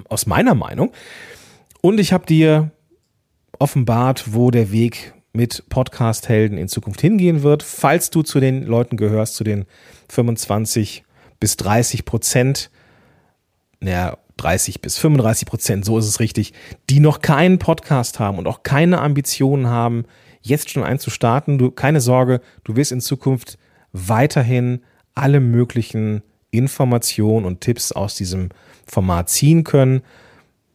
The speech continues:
Bleib also gerne einfach dran. Und wenn du schon einen Podcast hast, dann freue ich mich über Themenvorschläge,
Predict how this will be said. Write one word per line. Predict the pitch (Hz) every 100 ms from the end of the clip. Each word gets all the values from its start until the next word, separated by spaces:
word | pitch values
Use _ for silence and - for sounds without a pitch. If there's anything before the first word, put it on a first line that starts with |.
| _
Bleib | 101 107
also | - 92 92
gerne | 90 87 90 107
einfach | - 82 - -
dran. | - 117 151 160
Und | - 127 107
wenn | 107 110
du | 123 139
schon | - 120 110
einen |
Podcast | - 95 - - - - - -
hast, | 208 - - - _ _ _ _ _ _ -
dann | 117 147
freue | 165 - 139 131
ich | -
mich | 127 123 - - _ _ _ _ _
über | - 113 107 110 107 101 - _
Themenvorschläge, | - 202 294 262 135 - 87 87 - 85 85 110 175